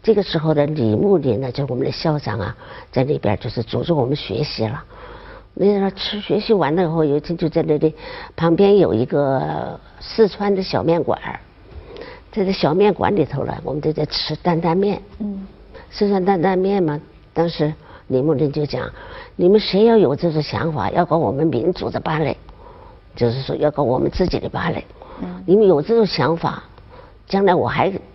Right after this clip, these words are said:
Speaker 1: 请你们在这里吃担担面。”
Speaker 2: 啊。
Speaker 1: 哎，就是鼓励大家有这样。那么后来呢，胡荣荣他走在前面，为什么？他当时并不是，是说是要搞这个整个的白毛女，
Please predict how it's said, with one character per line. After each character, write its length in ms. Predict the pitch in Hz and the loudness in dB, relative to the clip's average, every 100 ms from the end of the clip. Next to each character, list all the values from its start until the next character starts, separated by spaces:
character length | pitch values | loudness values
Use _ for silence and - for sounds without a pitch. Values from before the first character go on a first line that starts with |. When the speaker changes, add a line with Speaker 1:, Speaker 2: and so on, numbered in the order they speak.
| - | -12
Speaker 1:
请 240 | - - | -4 0
你 80 | 156 | 0
们 160 | 110 - | 0 -2
在 140 | 123 | -2
这 120 | 147 151 | -2 -2
里 120 | - | -4
吃 220 | - - | -6 -8
担 240 | - 110 | -6 -6
担 120 | 107 117 | -4 -2
面。” 200 | - - - - - - - | -2 -2 -10 -20 -20 -20 -12
Speaker 2:
啊。 220 | 165 160 160 | -12 -12 -8
Speaker 1:
哎， 340 | 156 143 135 - - - | -4 -2 -4 -8 -14 -8
就 100 | - | -2
是 80 | 170 | 0
鼓 280 | 160 180 - | 0 0 0
励 120 | 165 | 0
大 160 | 175 180 | -2 -2
家 160 | 175 160 | -2 -6
有 40 | 139 | -8
这 120 | - | -12
样。 80 | - 156 - - - - - | -16 -18 -20 -20 -20 -20 -14
那 140 | - 233 | 2 4
么 120 | 226 | 4
后 280 | 208 269 233 | 0 0 2
来 240 | 196 175 | 2 2
呢， 180 | 175 180 180 - - - - | 2 0 -4 -14 -14 -16 -16
胡 240 | - 175 | -4 2
荣 160 | 196 208 | 4 6
荣 240 | 185 151 | 6 4
他 160 | 165 165 | 2 0
走 180 | 160 127 | 0 0
在 140 | 151 | 0
前 320 | 139 - 110 | -2 -6 -2
面， 220 | 151 147 - | 0 0 2
为 80 | 175 | 0
什 160 | - | 0
么？ 200 | 120 123 120 - - - - | 0 0 -2 -8 -12 -14 -10
他 180 | - 226 | -4 0
当 220 | 254 262 | 2 2
时 200 | 269 165 | -2 -4
并 260 | - 214 | 4 4
不 220 | 175 - 180 | 4 2 0
是， 200 | - 170 | 0 -2
是 340 | 147 151 131 | 0 0 0
说 300 | 143 - 139 | 0 0 0
是 200 | 143 123 | 0 -2
要 160 | 135 131 | 0 -2
搞 320 | - - - | -2 -4 -2
这 140 | - | -6
个 120 | 131 143 | -6 -4
整 220 | - - | -4 -2
个 80 | 156 | -2
的 100 | 165 | -2
白 160 | 104 | 0
毛 200 | 139 151 | 0 0
女， 220 | 151 - | -2 -8